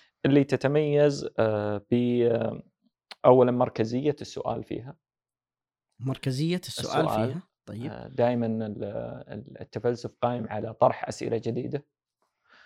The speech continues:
Speaker 1: آه، كذلك ال-، الفلسفة قائمة على فكرة الدهشة، آه، بمعنى أنها دائمًا تقاوم،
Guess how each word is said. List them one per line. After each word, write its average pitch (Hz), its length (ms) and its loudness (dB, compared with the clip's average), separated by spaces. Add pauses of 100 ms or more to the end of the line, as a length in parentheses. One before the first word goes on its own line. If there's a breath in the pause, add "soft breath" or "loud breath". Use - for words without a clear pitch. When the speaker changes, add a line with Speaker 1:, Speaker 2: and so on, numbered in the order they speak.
(1160 soft breath)
Speaker 1:
آه، 123 360 2
كذلك 175 560 6
ال-، 160 280 6
الفلسفة 151 440 8
قائمة 143 260 4
على 127 180 4
فكرة 123 380 -6
الدهشة، 117 580 -2 (800)
آه، - 220 -18
بمعنى 120 460 -2
أنها 113 220 -6
دائمًا 139 340 4
تقاوم، 127 720 0